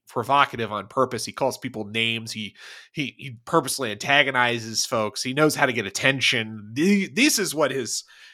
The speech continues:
his actual value is. His opinions are pretty normal center-right stuff. The, but Milo, because he's such a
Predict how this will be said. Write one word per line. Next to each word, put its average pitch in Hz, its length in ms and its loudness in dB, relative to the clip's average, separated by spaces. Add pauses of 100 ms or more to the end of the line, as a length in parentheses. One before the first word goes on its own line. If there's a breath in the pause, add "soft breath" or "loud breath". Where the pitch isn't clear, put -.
(100)
his 147 180 -2
actual 160 460 2
value 135 480 2
is. 104 200 -8
His 113 160 -10
opinions 117 600 -10
are 101 240 -2 (440 loud breath)
pretty 131 220 4
normal 107 380 0
center-right 98 680 2 (520)
stuff. - 680 0 (1160)
The, 120 420 2 (380)
but 131 220 -4
Milo, 190 500 6
because 139 440 -4
he's 160 200 -4
such 151 300 2
a 98 240 0